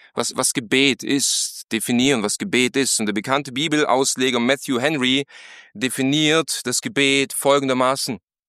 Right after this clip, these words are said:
Das Gebet ist die heilige und feierliche Darbringung frommer Danksagungen und Bitten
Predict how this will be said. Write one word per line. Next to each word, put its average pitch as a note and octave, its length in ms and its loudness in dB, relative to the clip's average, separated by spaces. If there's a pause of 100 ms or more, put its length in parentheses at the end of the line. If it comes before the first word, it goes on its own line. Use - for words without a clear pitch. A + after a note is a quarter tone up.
(720)
Das - 180 -4
Gebet D3+ 460 2
ist F3 180 -4
die C#3 140 0
heilige G#3 720 0
und G#3 180 -2
feierliche G#3+ 840 0
Darbringung F#3+ 800 2
frommer E3+ 580 0
Danksagungen G3 1000 2
und C3 300 -4
Bitten G3 600 0